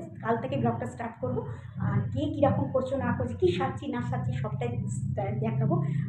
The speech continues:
আর আমার চুলটাকে আমি সেদিকে পার্লারে গেছিলাম, পার্লারে বলে বলে এইটুকু করে ফেলো,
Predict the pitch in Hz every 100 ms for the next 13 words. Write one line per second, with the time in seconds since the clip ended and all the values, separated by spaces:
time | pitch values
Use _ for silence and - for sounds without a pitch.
0 | - 185 - 185 - 226 - 277 247 262
1 | 277 277 262 240 269 247 226 220 214 240
2 | 247 247 330 311 226 214 233 220 214 220
3 | 226 247 247 240 - 254 226 214 226